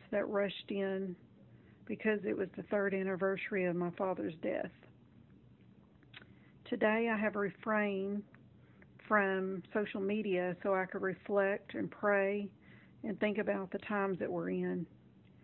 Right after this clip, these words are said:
And as I was doing that, I had a lot of thoughts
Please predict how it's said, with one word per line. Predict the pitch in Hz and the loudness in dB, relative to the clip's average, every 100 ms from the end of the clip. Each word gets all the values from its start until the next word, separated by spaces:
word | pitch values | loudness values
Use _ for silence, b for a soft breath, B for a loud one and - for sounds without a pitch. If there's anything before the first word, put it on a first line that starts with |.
| B B B B B B | B B B B B B
And | 220 196 | 0 2
as | 196 196 | 2 2
I | 190 | 2
was | 196 175 | 2 2
doing | 247 262 233 | 4 4 4
that, | 190 190 190 | 2 2 0
I | 185 | 0
had | 196 202 | 2 4
a | |
lot | 196 202 196 | 4 4 2
of | 190 | 2
thoughts | 214 208 208 | 2 4 2